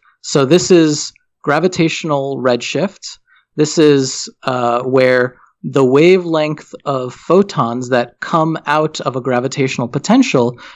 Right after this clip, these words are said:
gets stretched by a huge amount. And so the amount of stretching has to do with how deep you are in the gravitational potential. So this amount of stretching,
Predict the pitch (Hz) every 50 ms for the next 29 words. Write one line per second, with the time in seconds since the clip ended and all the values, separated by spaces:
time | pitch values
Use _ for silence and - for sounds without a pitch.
0 | _ _ - 143 135 135 - - - - - 165 139 131 - - - - - -
1 | 131 123 120 120 127 127 - - 147 135 123 - 127 123 131 120 113 131 139 -
2 | - - _ _ _ _ - - - - - _ _ - 143 - 156 143 147 143
3 | 151 165 190 190 160 143 - - - 233 262 262 - - 165 135 131 131 151 170
4 | - _ _ _ _ - 151 147 - - 147 143 143 139 135 135 - - 143 135
5 | 127 123 135 143 151 151 - 135 123 123 127 123 123 120 120 120 123 127 127 123
6 | 120 120 120 117 117 123 127 120 120 123 120 - 135 123 120 - 120 110 110 -
7 | - - - 156 151 147 - - - - - - _ - - - - _ - -
8 | - - 143 135 131 127 127 131 - - _ _ _ _ 151 131 123 170 175 180
9 | - - - - 156 147 151 165 185 202 196 160 - - - - - 170 180 196
10 | 190 - - 139 120 117 117 120 120